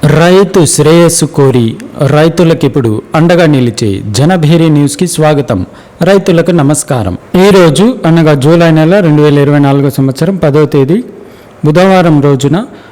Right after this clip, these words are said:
వికోట మార్కెట్ నందు దిగుబడి తగ్గడంతో పెరిగిన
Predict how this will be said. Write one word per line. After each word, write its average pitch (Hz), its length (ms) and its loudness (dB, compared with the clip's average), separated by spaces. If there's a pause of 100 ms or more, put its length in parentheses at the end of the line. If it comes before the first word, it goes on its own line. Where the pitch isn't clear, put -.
(180)
వికోట 208 440 0
మార్కెట్ 160 560 0
నందు 139 340 -2 (360)
దిగుబడి 190 440 2
తగ్గడంతో 156 680 0 (360)
పెరిగిన 165 440 0